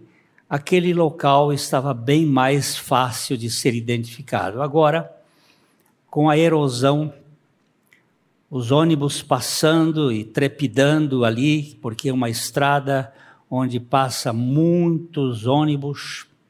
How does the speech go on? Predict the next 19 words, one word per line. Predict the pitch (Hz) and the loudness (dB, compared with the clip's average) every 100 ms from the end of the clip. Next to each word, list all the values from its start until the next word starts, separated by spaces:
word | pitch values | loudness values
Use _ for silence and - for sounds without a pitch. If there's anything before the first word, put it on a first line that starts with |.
| _ _ _ _ _ _ _ _ _ _ | _ _ _ _ _ _ _ _ _ _
e | 151 156 | 0 2
as | 143 | 2
chuvas | - - 208 220 214 165 139 120 | -2 -2 2 4 2 2 2 0
e | 127 | 0
o | 120 | -2
vento, | 110 170 175 175 - - _ _ _ _ _ - | 2 2 2 -2 -16 -20 _ _ _ _ _ -8
ele | 143 156 | -2 -2
está | 147 - 170 185 185 - _ _ - | -2 0 0 -2 -8 -20 _ _ -12
deformado, | 127 160 160 175 151 131 117 107 98 98 95 90 _ _ _ _ _ _ - | -2 0 0 -4 -4 -2 -2 0 -2 -4 -8 -8 _ _ _ _ _ _ -4
mas | 139 143 | 0 2
ainda | 185 202 196 185 | 2 2 2 0
se | - 175 | -2 -6
pode | - 156 151 139 | -2 0 0 -4
ver | 107 117 117 107 - - - _ _ _ _ _ | -4 0 0 -2 -12 -20 -20 _ _ _ _ _
ali. | - 131 117 117 117 117 | -4 -2 -2 -2 -6 -10
E | - 147 | -8 -8
foi | - 220 | 0 0
daquele | 196 180 180 - 233 226 226 208 | 2 -2 -2 -4 2 4 4 2
local | 175 147 - 147 147 160 151 - | 0 0 0 0 2 0 -6 -20